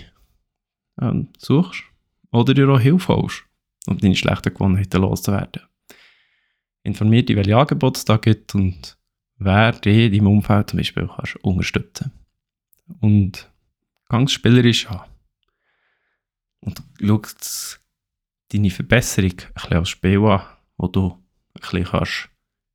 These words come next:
dich selber mit Spass zu einem besseren Menschen machen.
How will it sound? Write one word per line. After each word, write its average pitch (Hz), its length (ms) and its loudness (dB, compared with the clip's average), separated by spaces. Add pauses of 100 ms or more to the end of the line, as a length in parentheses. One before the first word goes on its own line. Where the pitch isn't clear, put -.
(200)
dich 95 100 -6
selber 95 380 2 (380)
mit - 160 -4
Spass - 680 -6 (340)
zu - 140 -6
einem 92 140 0
besseren 95 320 2
Menschen 90 280 2
machen. - 360 -10